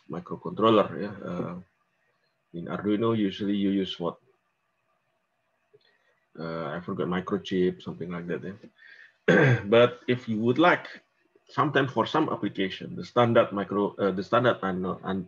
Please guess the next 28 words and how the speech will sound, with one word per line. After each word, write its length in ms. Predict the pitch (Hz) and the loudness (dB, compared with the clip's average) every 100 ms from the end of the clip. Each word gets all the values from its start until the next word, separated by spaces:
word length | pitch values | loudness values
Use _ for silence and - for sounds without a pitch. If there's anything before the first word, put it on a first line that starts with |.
| - | -8
analog 300 | 98 98 - | -2 -2 -2
to 60 | |
digital 260 | 101 90 87 | -6 -4 -4
converter, 580 | 90 87 139 123 82 73 - _ _ _ _ _ _ _ _ _ _ | -4 0 0 2 -2 -4 -14 _ _ _ _ _ _ _ _ _ _
or 260 | 101 87 - | -2 -2 2
A 80 | 120 | 2
D 140 | 107 | 2
C 160 | 98 123 | 0 0
for 220 | - 90 | 0 -4
short, 340 | 87 107 - - _ _ _ _ - - _ | 2 2 2 -4 _ _ _ _ -20 -20 _
that 160 | 104 101 | -2 0
is 140 | 104 - | -2 0
integrated 720 | 110 98 117 123 117 - - _ 104 | 0 4 4 6 4 2 -16 _ -2
in 160 | 104 | 0
the 260 | 98 95 92 | 2 2 2
microcontroller 840 | 95 90 90 90 120 170 123 92 | 0 -2 -6 -4 -2 2 4 4
is 200 | 90 92 | 0 -2
not 200 | 110 113 | -4 -4
enough, 260 | 95 110 - - - - | -4 -6 -8 -14 -20 -16
uh, 80 | - - - _ | -16 -18 -20 _
for 100 | 95 | -4
some 220 | - 107 | 0 0
application. 580 | 87 90 - - - - - _ _ _ _ _ _ _ _ _ _ _ _ - _ 120 | 0 -6 -8 -10 -12 -16 -18 _ _ _ _ _ _ _ _ _ _ _ _ -20 _ 2
And 120 | 120 | 6
usually 360 | 160 170 131 | 6 6 6
in 100 | 110 | 6
biomedical 420 | 101 101 92 - 87 | 6 2 2 -2 -4
application, 640 | - - 104 - 90 | -6 -4 -4 -2 -8